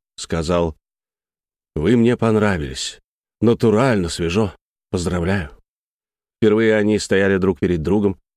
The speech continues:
Очень высокий, праздничный Станиславский и Мирхольд ростом пониже,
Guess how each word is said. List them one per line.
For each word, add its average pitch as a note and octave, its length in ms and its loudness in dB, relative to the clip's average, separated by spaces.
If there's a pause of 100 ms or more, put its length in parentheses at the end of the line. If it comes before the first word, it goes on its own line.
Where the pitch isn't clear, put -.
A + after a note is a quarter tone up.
(200)
Очень C3+ 220 0
высокий, C3 680 0 (160)
праздничный A2 600 0
Станиславский G2+ 760 -2
и C#3+ 220 0
Мирхольд C3 500 0
ростом F#2+ 360 -2
пониже, G2+ 500 -2